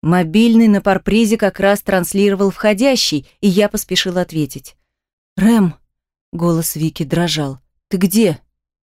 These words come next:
"Я на границе, дай трубку Сезару". "С тобой все в порядке?" А я и забыл, что эта женщина так и не научилась мне подчиняться. Даже не так, она и не начинала учиться. "Со мной все нормально".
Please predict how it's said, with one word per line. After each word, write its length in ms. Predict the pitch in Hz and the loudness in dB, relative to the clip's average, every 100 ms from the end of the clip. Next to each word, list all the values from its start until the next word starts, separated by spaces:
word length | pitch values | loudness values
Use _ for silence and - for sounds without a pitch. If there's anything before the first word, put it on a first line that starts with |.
| _ _ _ _ _ - | _ _ _ _ _ -2
"Я 180 | 185 | 0
на 80 | 196 | 2
границе, 500 | 190 214 208 165 170 | 2 2 2 0 -2
дай 180 | 160 220 | -2 -2
трубку 360 | 185 175 - 160 | -2 -6 -4 -6
Сезару". 540 | 175 151 147 135 131 _ _ _ _ _ | -4 -2 -2 -4 -10 _ _ _ _ _
"С 80 | - | -4
тобой 240 | 208 214 | 0 0
все 200 | 202 294 | 0 -2
в 80 | - | -2
порядке?" 600 | 226 196 151 - - 135 _ _ _ _ _ _ _ _ | -2 0 -2 -8 -20 -20 _ _ _ _ _ _ _ _
А 100 | 165 | 0
я 200 | 180 240 | 2 2
и 40 | |
забыл, 360 | 220 240 220 233 | 2 0 0 0
что 220 | - - | 0 -2
эта 200 | 185 190 | 0 0
женщина 540 | 170 220 240 - 180 170 | 2 2 2 0 -2 -2
так 280 | 220 226 | -2 0
и 40 | 214 | 2
не 120 | 202 | 2
научилась 640 | 196 190 - 196 196 185 | 2 0 -2 0 0 0
мне 300 | 175 165 170 | -2 0 -2
подчиняться. 960 | - 165 - 170 156 139 - - 139 139 _ _ _ _ _ _ _ _ _ | -4 -8 -4 -2 -2 -4 -8 -14 -14 -20 _ _ _ _ _ _ _ _ _
Даже 300 | 139 208 220 | -2 2 4
не 120 | 226 | 2
так, 280 | 214 151 - _ _ - | 2 -4 -6 _ _ -2
она 340 | 165 190 202 | 2 2 2
и 200 | - 208 | 2 4
не 140 | 214 214 | 6 6
начинала 600 | 220 - 233 233 185 165 | 4 2 2 2 2 0
учиться. 720 | 160 - 165 143 - - 131 _ _ _ _ _ _ _ _ _ - | -2 -4 -6 -6 -12 -16 -20 _ _ _ _ _ _ _ _ _ -6
"Со 220 | - 214 | 0 4
мной 200 | 226 247 | 4 2
все 200 | - 214 | 2 2
нормально". 640 | 214 190 165 156 151 151 | 2 0 0 -2 -4 -8